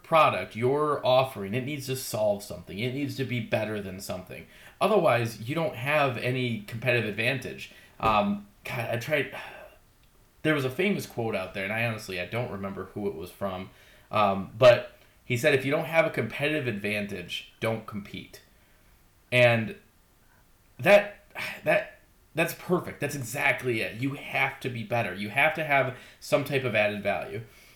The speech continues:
So as we were going through this, it got me thinking that, you know, I can project trying to do your best and putting your best face forward and highest quality with everything I do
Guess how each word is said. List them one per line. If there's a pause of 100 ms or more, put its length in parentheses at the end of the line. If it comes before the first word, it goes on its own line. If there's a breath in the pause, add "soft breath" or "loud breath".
(260 loud breath)
So
as
we
were
going
through
this,
it
got
me
thinking
that, (720)
you
know,
I
can (180)
project (540 soft breath)
trying
to
do
your
best
and
putting
your
best
face
forward
and
highest
quality
with
everything
I
do